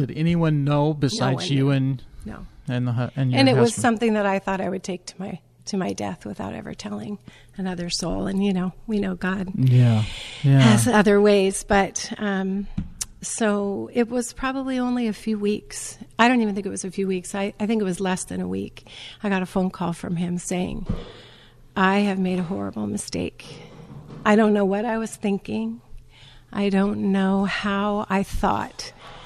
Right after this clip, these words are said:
Speaker 2: this was okay to leave my wife and my child. But I want to come back.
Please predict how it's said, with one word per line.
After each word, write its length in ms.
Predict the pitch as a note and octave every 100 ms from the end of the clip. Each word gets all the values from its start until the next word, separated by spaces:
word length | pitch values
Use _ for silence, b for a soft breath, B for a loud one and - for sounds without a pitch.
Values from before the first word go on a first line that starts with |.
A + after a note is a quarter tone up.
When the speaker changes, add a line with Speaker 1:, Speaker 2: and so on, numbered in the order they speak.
| B -
Speaker 2:
this 280 | G3+ G3+ -
was 400 | F3+ F#3+ - - -
okay 580 | G3 F#3+ - F#3+ F#3+ F#3
to 180 | - F#3
leave 340 | F#3 G3 G3
my 180 | G3 F#3+
wife 320 | F#3+ F#3+ E3
and 120 | G#3
my 160 | G3+ -
child. 580 | - - - - - - - b b b b b b b b b b - - - -
But 180 | F#3 F3
I 120 | F3
want 200 | F#3 F3+
to 60 |
come 200 | F#3+ F3+
back. 300 | F3 - -